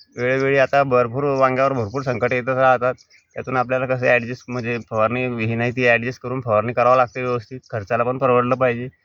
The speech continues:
आणि सर्व व्यवस्थित झालं पाहिजे, माल पण लागला पाहिजे. याचे सगळं असं तुम्हाला मी नवीन नवीन फवारण्या सांगत राहतो. तुम्ही फवारणी करा, तुम्हाला कसा रिझल्ट आला ते तुम्हाला माझ्या नंबरवर WhatsApp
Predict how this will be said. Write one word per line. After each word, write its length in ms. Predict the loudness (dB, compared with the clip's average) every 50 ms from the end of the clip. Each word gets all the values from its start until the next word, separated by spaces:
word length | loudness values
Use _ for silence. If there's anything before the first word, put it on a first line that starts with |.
| _ _ _ -20 -20 _ _ _ -10
आणि 380 | -8 -6 -4 -4 -4 -4 -4 -2
सर्व 220 | 2 2 2 4
व्यवस्थित 300 | 4 2 0 -2 -4 -4
झालं 240 | -2 0 2 4 4
पाहिजे, 260 | 4 2 0 -2 -8 -12 _ _ _ _ _ _ _ _ 0
माल 200 | 4 4 4 4
पण 120 | 2 2
लागला 300 | 4 4 4 4 2 2
पाहिजे. 240 | 2 0 0 0 -2
याचे 140 | -4 -4 -4
सगळं 240 | -2 0 2 2
असं 220 | 2 0 -2 -4 -4
तुम्हाला 560 | -4 -2 0 2 2 4 4 4 4 2 2 0
मी 160 | -2 -2 -2
नवीन 460 | -2 -4 -4 -4 -4 -2 -2 -2 -2
नवीन 200 | -2 -2 -2 -2
फवारण्या 320 | 0 0 0 2 2 0 -2
सांगत 280 | -2 -2 -2 -2 0
राहतो. 320 | 2 2 2 2 0 -4 -12
तुम्ही 300 | -12 _ -12 -10 -8 -4
फवारणी 320 | 0 2 2 2 2 0 0
करा, 200 | 0 2 2 2
तुम्हाला 300 | 0 0 0 0 0 0
कसा 220 | 0 0 0 0
रिझल्ट 300 | 2 2 2 0 2 2
आला 180 | 2 2 2 0
ते 140 | -4 -6 -8
तुम्हाला 340 | -6 -4 -4 -2 0 0 0 2 2 2 0 0 0 0 -2 -4 -6 -8 -10 -12 -20 _ _ _ _ _ _ _
माझ्या 280 | -6 -2 2 4 4 4
नंबरवर 360 | 4 2 0 0 2 2 2
WhatsApp 360 | 2 2 0 0 -2 -6 -8